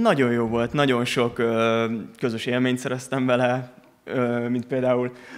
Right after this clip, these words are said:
amikor, ö, szerintem az benne is volt a két napja a versünnep, ö,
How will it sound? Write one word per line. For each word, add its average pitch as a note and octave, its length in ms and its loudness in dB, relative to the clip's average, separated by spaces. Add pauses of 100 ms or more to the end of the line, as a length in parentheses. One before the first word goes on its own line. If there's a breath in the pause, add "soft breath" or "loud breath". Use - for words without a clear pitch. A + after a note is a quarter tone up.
amikor, B2 680 0
ö, A#2+ 160 0 (160)
szerintem B2 680 -4
az A#2 160 -8
benne A#2+ 280 0
is A#2 140 -6
volt A#2 340 -6
a A#2 960 -2 (680)
két C3+ 240 -6
napja B2 360 -2
a A#2+ 60 2
versünnep, A#2 800 0
ö, A2+ 420 -2